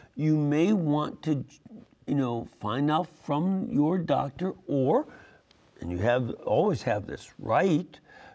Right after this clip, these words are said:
to consult with another psychiatrist about how the drug, uh, works. So this is something that, uh, would be very important,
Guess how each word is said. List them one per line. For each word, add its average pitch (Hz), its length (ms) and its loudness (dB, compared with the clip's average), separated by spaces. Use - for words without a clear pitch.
to 143 160 0
consult 139 640 -2
with 127 220 -2
another 120 720 2
psychiatrist - 1200 -6
about 123 560 2
how 120 680 0
the 117 100 -2
drug, 110 520 -2
uh, 98 280 -2
works. - 580 -6
So 131 540 0
this 139 360 0
is 202 120 -4
something 127 880 0
that, 117 400 -2
uh, 107 240 -2
would 104 280 -4
be 107 360 -2
very 110 800 -2
important, 101 760 -8